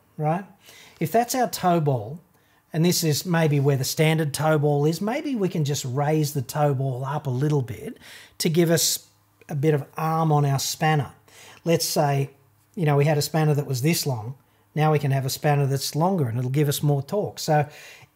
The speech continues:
the toe ball is rigidly attached to the vehicle. If we just increase its elevation a little bit, that's gonna give us a bit more arm on our spanner if this is the spanner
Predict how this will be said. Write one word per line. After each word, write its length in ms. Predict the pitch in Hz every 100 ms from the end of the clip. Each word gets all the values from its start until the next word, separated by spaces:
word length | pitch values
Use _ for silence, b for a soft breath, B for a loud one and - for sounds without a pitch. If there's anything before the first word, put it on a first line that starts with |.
| _ _ _ -
the 80 | 180
toe 320 | - 208 233
ball 280 | 208 175 147
is 140 | 127
rigidly 560 | 123 160 143 143 139 131
attached 460 | - 156 - -
to 80 | 135
the 80 | 117
vehicle. 460 | 110 135 135 98 - B B B B
If 180 | 180 180
we 120 | 175
just 340 | 151 214 - - _ -
increase 680 | 208 208 - 208 185 -
its 200 | 160 143 -
elevation 760 | 175 147 131 135 147 143 147 135
a 60 |
little 300 | 120 135 151
bit, 280 | 123 101 - - B B B -
that's 260 | 175 -
gonna 220 | - 247 208
give 240 | 156 165
us 180 | 156 -
a 60 |
bit 320 | 131 127 170 -
more 320 | 156 151 -
arm 340 | 156 151 156 147
on 140 | 135
our 160 | 131 123
spanner 520 | - - 143 135 110
if 200 | 113 -
this 200 | 139 -
is 200 | 127 113
the 100 | 117
spanner 500 | - - 120 101 101